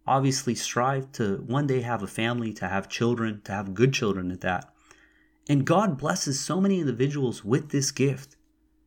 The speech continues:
But how many people turn this gift into an idol by prioritizing their children over worshiping God? And you see this time and time again. People implore God for these things. They say, "God, please give us a good child. If you give us a good child, we're gonna be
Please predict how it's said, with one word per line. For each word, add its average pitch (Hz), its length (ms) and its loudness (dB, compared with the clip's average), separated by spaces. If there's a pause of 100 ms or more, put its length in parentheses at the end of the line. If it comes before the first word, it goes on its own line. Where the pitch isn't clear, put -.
(300)
But 117 180 2
how 240 260 6
many 233 180 6
people 147 520 0
turn 196 360 2
this 185 240 4
gift 165 360 0
into 151 360 -2
an 117 100 2
idol 107 400 0 (440)
by 135 140 8
prioritizing 165 800 4
their 151 180 0
children 165 560 -2
over 143 260 4
worshiping 123 540 4
God? 92 340 0 (500)
And 151 140 2
you 151 80 0
see 226 260 2
this 202 200 4
time 180 320 0
and 156 80 -2
time 147 200 -2
again. 139 240 -2
People 175 340 -4
implore 165 440 2
God 139 320 0
for 127 160 -2
these 107 260 -4
things. 98 380 -4 (380)
They 127 80 -4
say, 151 140 4
"God, 147 340 0
please 180 320 2
give 151 180 0
us 147 160 0
a 131 40 -6
good 131 180 4
child. 131 340 2
If 101 100 -6
you 107 60 -4
give 127 160 0
us 131 100 -4
a 120 40 -14
good 120 140 -2
child, 131 260 -2
we're 110 80 -4
gonna 135 160 4
be 127 160 0